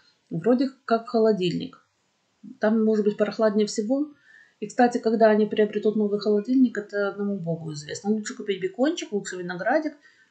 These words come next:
Лучше сказать, я фруктовая душа и без фруктов не могу жить. А без холодильника, Марина, ты можешь жить. Просто удивительная женщина, просто удивительная. Вот. И, а дальше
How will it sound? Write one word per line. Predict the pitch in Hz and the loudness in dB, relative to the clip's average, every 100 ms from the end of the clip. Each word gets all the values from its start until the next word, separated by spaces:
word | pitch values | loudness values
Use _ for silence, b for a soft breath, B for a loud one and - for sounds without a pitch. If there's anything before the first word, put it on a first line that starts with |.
| - | -4
Лучше | 208 208 | -2 -2
сказать, | 196 196 190 | -2 -2 0
я | 208 | -2
фруктовая | 208 - 202 185 | -2 -2 0 0
душа | 175 180 202 190 | -2 -2 0 2
и | |
без | 180 170 | 0 -4
фруктов | 196 190 180 | -6 -6 -6
не | 180 | -4
могу | 180 214 | -2 0
жить. | 285 262 | -2 -2
А | 247 | -2
без | 247 | -4
холодильника, | - 311 311 403 381 381 | -2 0 4 6 4 2
Марина, | 359 349 339 330 | 2 2 0 -2
ты | 320 | -2
можешь | 330 320 214 | -2 -2 -4
жить. | 196 _ | -8 _
Просто | 226 233 233 240 | -4 -2 0 -2
удивительная | 220 240 254 214 190 180 175 175 | 0 4 2 2 -4 -4 -4 -6
женщина, | 170 170 - 202 - | -8 -8 -10 -14 -10
просто | 180 208 - 226 | -2 -2 -2 -2
удивительная. | 202 175 175 170 165 196 254 _ B B B B B B B B B B _ _ - | 0 -2 -8 -10 -12 -12 -14 _ B B B B B B B B B B _ _ -2
Вот. | 254 277 262 254 B B B B B 240 - | 2 6 6 4 B B B B B -6 2
И, | 370 381 | 6 6
а | 285 | 6
дальше | 294 302 277 - 269 247 | 2 0 0 2 4 4